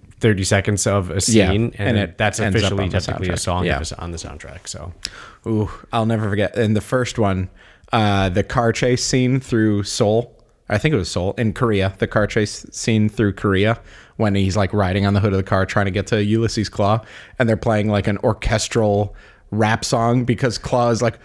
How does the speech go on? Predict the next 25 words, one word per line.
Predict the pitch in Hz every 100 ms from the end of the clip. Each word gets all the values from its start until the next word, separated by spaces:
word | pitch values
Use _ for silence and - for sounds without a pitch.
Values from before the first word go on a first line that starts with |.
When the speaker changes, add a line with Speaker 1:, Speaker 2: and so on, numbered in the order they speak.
| - -
Speaker 2:
"What | 240
are |
you | 262
doing? | 285 226
Let's | 175 180
get | - -
some | 196
music." | 233 285 165 -
<laughs> | -
And | 247 214 170 226 202
then | 214
they, | 196 180
like, | 180 180 175
they're | 156
driving | 127 143 131 143 143
through | 156 147
the | 139 131
streets | - 135 135
of | 143 127 -
Korea. | 175 127 123 143 - - - 170
I |
was | 143
like, | 123 -
"Oh | 302
my | 233